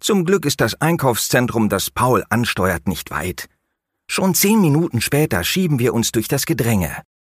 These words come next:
Ich mag das Karo-Zentrum nicht. Zu laut, zu voll, zu warm und vor allem keine Bäume.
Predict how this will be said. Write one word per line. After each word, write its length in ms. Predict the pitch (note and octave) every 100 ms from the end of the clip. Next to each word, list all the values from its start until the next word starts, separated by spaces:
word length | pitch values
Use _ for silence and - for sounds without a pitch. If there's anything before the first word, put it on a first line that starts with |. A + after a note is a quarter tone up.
| _ _ _ _ _ _ -
Ich 240 | D3+ -
mag 320 | C#2 E2+ A2+
das 200 | - E2
Karo-Zentrum 800 | - F2 E2 D#2 - G2 F2+ F2
nicht. 360 | E2+ E2 - - _ _ _ _
Zu 200 | - -
laut, 460 | D2+ C3+ D3+ - - _ _ -
zu 180 | -
voll, 420 | - F3 E3+ E3 C3 _ _
zu 200 | - G2+
warm 420 | E2 A#2 D#3+ C#3+ A2
und 200 | G3 F#3
vor 200 | D3 C3
allem 320 | E3+ D3+ B2 - _ _ _
keine 380 | - B2 G2 B2
Bäume. 680 | A2 C#3 A#2+ D3 B2+ C3